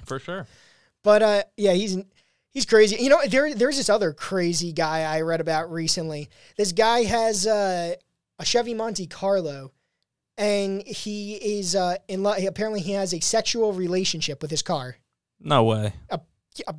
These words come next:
Speaker 2: I swear
Speaker 1: You're
Speaker 2: to God.
Speaker 1: lying.
Speaker 2: I, I got this article right here, a Daily Mail article for anyone that would wanna check it out. Arkansas man who was in sexual relationship with his soulmate, nineteen ninety-eight Chevy Monte Carlo, called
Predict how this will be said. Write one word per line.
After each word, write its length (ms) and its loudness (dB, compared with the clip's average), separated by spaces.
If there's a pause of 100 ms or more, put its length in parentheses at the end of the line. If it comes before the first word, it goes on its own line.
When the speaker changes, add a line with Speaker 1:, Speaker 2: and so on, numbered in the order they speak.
(140)
Speaker 2:
I 200 -4
swear 280 0
Speaker 1:
You're 60 2
Speaker 2:
to 60 0
God. 160 2
Speaker 1:
lying. 180 -6 (240)
Speaker 2:
I, 120 -2 (100)
I 80 2
got 320 6
this 100 4
article 340 8
right 220 8
here, 160 6
a 40 2
Daily 260 4
Mail 220 2
article 340 4
for 120 0
anyone 240 0
that 100 0
would 100 -2
wanna 180 -4
check 240 -4
it 60 -4
out. 180 -2 (300)
Arkansas 440 4
man 380 2
who 100 0
was 160 2
in 160 -2
sexual 640 0
relationship 920 -4 (360)
with 220 2
his 120 0
soulmate, 600 2
nineteen 460 -2
ninety-eight 480 -2
Chevy 320 0
Monte 340 -2
Carlo, 540 -2 (400)
called 260 4